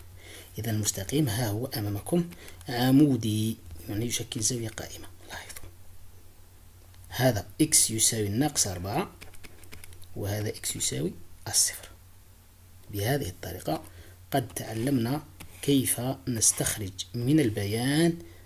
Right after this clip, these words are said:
المستقيمات المقاربة. نأتي الآن إلى العنصر الآخر اللي هو العنصر الرابع اللي هو جدول التغيرات. جدول التغيرات يا أبنائي هو ملخص كل ما قمنا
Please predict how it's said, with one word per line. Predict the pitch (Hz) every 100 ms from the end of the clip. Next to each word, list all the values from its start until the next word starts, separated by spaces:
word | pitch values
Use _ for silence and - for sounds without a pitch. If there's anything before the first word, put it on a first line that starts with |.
| - 135
المستقيمات | 127 113 - 107 - 107 113 131 160 170 - - -
المقاربة. | 139 95 92 - 92 - - - - - - - - -
نأتي | 175 220 -
الآن | - 175
إلى | 180 110
العنصر | 110 131 - 196 - - - - -
الآخر | 131 - - - - - - - - - - -
اللي | 104
هو | 117 196 175 - - - - - -
العنصر | 101 107 147 170
الرابع | - 101 139
اللي | 135 110
هو | 113
جدول | 113 131 123 180 196 - - - -
التغيرات. | 170 - - - - - - - - - - - -
جدول | 123 208 233 -
التغيرات | - 92 92 110 180 -
يا | -
أبنائي | 95 107 190 196 - - -
هو | - 175 107
ملخص | 98 123 156 - 180 - - - -
كل | - 147
ما | 98 98
قمنا | - 104 139